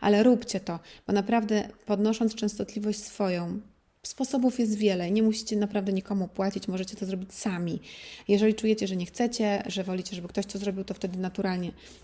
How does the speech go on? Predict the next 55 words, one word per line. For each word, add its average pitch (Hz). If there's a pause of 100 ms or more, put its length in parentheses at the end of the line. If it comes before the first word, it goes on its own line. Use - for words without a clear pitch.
(160)
że 190
komuś 190
zapłacicie 190
i -
ktoś 185
wam 185
gdzieś 175
tam 185
zrobi, 190
ktoś, 185
kto -
z 175
was, 180
kto -
z 185
wami 185
rezonuje. 185
Pamiętajcie, 202
że -
ta 220
osoba 208
musi 214
chcieć 190
wam 185
pomóc, 165 (340)
bo 202
jak 196
ona 233
nie 220
będzie 214
chciała 185
i -
będzie 180
nastawiona 196
na 196
kasę, 196 (380)
to 226
niestety 220
nie 262
pomoże 208
wam. 180 (100)
Nie 233
pomoże 254
wam, 240
bo 214
ja 214
to 214
widzę, 208 (340)
rozmawiam 226
z 208
wieloma 202
ludźmi, 190 (340)
no 262
niestety, 247
no, 196